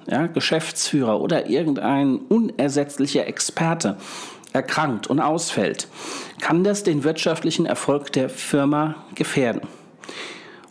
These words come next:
Und mit der Versicherungssumme aus der Dread Disease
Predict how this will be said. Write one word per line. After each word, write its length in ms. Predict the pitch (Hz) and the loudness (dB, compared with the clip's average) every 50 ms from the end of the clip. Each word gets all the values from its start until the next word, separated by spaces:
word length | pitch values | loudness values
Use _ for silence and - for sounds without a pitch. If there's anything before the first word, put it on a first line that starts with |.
| - | -2
Und 580 | - 139 139 139 131 127 123 - - - - - - - - _ - - _ _ _ _ _ - - - | 2 2 4 4 4 2 0 -2 -4 -4 -4 -6 -10 -18 -20 _ -20 -20 _ _ _ _ _ -20 -6 -2
mit 360 | - 131 135 131 - - - | 0 2 2 0 -2 -2 0
der 120 | - - - | 2 2 2
Versicherungssumme 760 | - 123 110 165 208 214 226 220 214 196 - - 135 127 127 | 2 2 2 2 2 2 2 2 2 2 2 2 2 2 2
aus 120 | 92 - | 2 2
der 120 | - 135 113 | 0 0 0
Dread 320 | - - 156 170 170 - | 2 2 0 0 0 2
Disease 680 | 196 180 170 - - - 175 127 101 - - - - | 0 0 0 0 0 2 2 2 2 0 -2 -2 -4